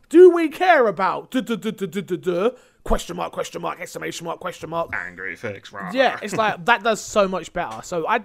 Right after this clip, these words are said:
Speaker 1: I get where you're coming from. I know we've gone off on a little bit of tangent here, Matt, but, um, you know within the first, from a game, we're talking, games and films are so different because a, a film is only an hour and a half, uh,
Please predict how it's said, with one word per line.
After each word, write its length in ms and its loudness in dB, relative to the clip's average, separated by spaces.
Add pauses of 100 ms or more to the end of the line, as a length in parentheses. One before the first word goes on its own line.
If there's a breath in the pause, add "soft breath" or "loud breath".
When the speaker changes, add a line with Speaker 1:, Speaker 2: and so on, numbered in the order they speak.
Speaker 1:
I 100 -2
get 300 -2
where 100 0
you're 120 -4
coming 280 -6
from. 300 -14 (240 loud breath)
I 100 -2
know 120 2
we've 100 -2
gone 120 0
off 140 -2
on 80 -4
a 80 -4
little 200 2
bit 140 -8
of 60 -16
tangent 400 -16
here, 120 -18
Matt, 280 -16 (340 soft breath)
but, 160 2
um, 280 -2 (400)
you 280 2
know 320 -4
within 280 -4
the 80 -10
first, 580 -10 (220)
from 200 2
a 80 2
game, 460 -2
we're 80 -2
talking, 280 -6 (280 loud breath)
games 300 -2
and 120 -2
films 280 -4
are 40 -10
so 320 -6
different 480 -12 (380)
because 340 -6
a, 100 -10 (800 soft breath)
a 80 -4
film 320 -2
is 80 0
only 160 0
an 60 -4
hour 200 -2
and 100 -4
a 40 -6
half, 380 -8 (500)
uh, 80 -8